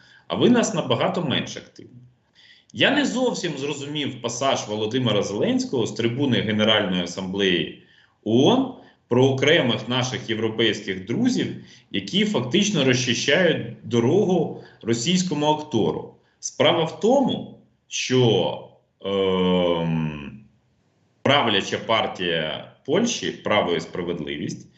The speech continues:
веде виборчу кампанію під гаслом і під, в матриці антиросійської політики. Вона показує себе як, е, потужну антиросійську силу.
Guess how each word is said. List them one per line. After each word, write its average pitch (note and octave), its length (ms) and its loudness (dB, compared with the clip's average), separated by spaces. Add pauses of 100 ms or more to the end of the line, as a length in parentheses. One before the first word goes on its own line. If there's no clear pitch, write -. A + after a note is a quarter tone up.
(280)
веде A2 840 2 (120)
виборчу F#2+ 680 -4
кампанію E2 800 -6 (880)
під C#3 380 -2 (680)
гаслом A#2 720 0
і A#2+ 100 0
під, - 380 -4 (640)
в G#2+ 460 2 (160)
матриці B2+ 840 -2
антиросійської D3 1040 -4
політики. A#2+ 640 -2 (520)
Вона A#2+ 220 0
показує C#3+ 600 0
себе A#2+ 340 -2
як, A2 480 -2
е, F#2+ 400 -2
потужну F3+ 960 0 (220)
антиросійську D#3 880 0
силу. C3+ 320 -8